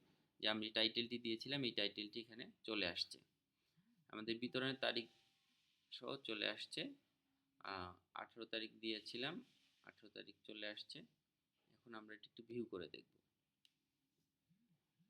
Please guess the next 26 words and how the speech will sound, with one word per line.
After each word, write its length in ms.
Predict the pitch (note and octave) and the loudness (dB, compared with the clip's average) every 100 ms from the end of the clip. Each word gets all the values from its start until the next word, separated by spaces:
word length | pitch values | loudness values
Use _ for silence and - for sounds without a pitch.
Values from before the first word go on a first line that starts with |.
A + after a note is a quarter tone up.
| A#3 D#3+ - - _ _ _ - _ _ _ _ _ _ - | _ _ -20 -20 _ _ _ -20 _ _ _ _ _ _ -8
ও 40 | |
না, 120 | G2 | -6
সরি, 280 | F#2+ - G#2+ | -4 -6 -4
আঠারো 300 | G#2 A2 C3+ | 0 0 0
তারিখ 220 | B2 A#2 - | -2 -4 -2
না, 100 | B2+ | 0
আমি 160 | C#3+ A#2 C#2+ C#2+ | 0 -2 -6 -10
আঠারো 260 | F#2 - B2+ | -8 -8 -2
তারিখে 300 | A#2 A#2+ C3 | -2 0 0
তৈরি 300 | D3+ D3+ C3+ | 6 6 6
করলাম, 380 | A2+ G#2+ B2 | 2 2 4
আঠারো 220 | B2+ - A2+ | 2 0 -4
তারিখ, 300 | G#2 G2+ - _ _ _ _ - | -4 -4 -6 _ _ _ _ -6
আর 100 | G2 | -6
এটা 180 | - G2+ | -6 -10
হচ্ছে 280 | - C3+ | -6 -4
ঊনত্রিশ 460 | C3 B2 B2+ B2+ B2 - | -2 0 0 -2 -4 -4
তারিখে 280 | G#2 G2+ | -6 -6
বিতরণ। 400 | F#2+ F#2 C#2+ B1+ - _ _ _ _ _ _ _ _ _ _ _ _ _ _ _ | -6 -8 -8 -14 -20 _ _ _ _ _ _ _ _ _ _ _ _ _ _ _
এই 60 | G2+ | -14
যে 60 | |
কৃষকের 480 | - A#2+ - B2+ B2+ B2 | -4 -2 -2 0 0 0
ছবি, 420 | A#2+ A#2 C3+ D4+ - _ _ _ _ | -2 0 0 -2 -4 _ _ _ _
আহ, 120 | - G2+ | -8 -6
গ্রহণকারী 520 | G#2+ A2+ A#2 A#2 A#2 | -4 -4 -2 -2 -2
স্বাক্ষর, 520 | - G#2+ - - E3+ | -2 -4 -4 -4 -4